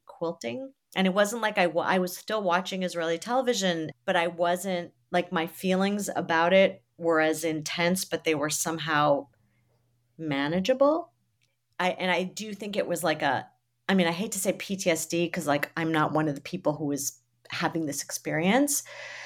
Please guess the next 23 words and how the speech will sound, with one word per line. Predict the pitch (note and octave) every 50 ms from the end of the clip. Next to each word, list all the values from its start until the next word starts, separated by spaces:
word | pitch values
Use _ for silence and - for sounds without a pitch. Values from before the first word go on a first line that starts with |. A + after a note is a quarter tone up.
| - - - - - - _ _ _ _ _ _ _ _ _ _ _
but | - G#3+ G3+ G3+
in | G3+ F#3+
a | F#3 E3+
way | E3 E3 D#3 E3+ F3+
it | F#3 D#3 C#3
was | D3+ D#3 D#3 D#3+ D#3+
like | F#3+ A3 A3+ A3+ -
that. | B3 B3+ C4+ C#4 C#4+ C#4+ - - _ _ _ _ -
Um, | F#3 F3 D#3+ D#3
I | D#3 D3+
couldn't | D#3 - D#3+ D3 D3
sleep. | D3 - - A3+ A3+ A3 G3+ F#3+ G3 - -
I | -
couldn't, | D3+ - - F3+ F3 F3 E3 D#3 - - D3+ D3+ -
I | - F#3
couldn't, | - - F#3+ E3+ D#3+ D3+ - F3
I | D#3+
had, | D3+ D#3+ D3+
like, | D3 D3 -
intrusive | D#3+ D3+ D3 - - D#3+ D#3 - E3+ D#3+ D3+
thoughts, | - E3+ D#3+ D#3+ D3+ B2+ - - - - - -
and | G3 F#3+ E3+ E3+ -
somehow | - - G3+ G#3 G#3 F#3+ G3+ G#3+ A3+ A3+ A3 G#3+ G3 G3 -